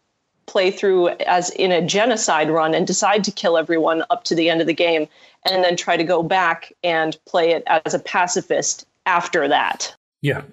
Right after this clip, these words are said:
Speaker 2: yeah. The, the game will, will allow you to try, but it's gonna have permanently affected. There is actually a,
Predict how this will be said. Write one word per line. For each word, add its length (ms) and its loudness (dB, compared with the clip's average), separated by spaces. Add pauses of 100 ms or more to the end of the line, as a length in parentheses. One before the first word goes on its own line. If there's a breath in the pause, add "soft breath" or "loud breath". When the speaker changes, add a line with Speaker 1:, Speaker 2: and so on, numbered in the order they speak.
Speaker 2:
yeah. 200 -2
The, 180 -2
the 200 -2
game 260 0
will, 300 -4
will 220 0
allow 200 2
you 240 2
to 140 -4
try, 440 2
but 220 -2
it's 220 -4
gonna 420 0 (280)
have 220 -4
permanently 540 0
affected. 420 -2
There 140 2
is 100 0
actually 460 0
a, 180 0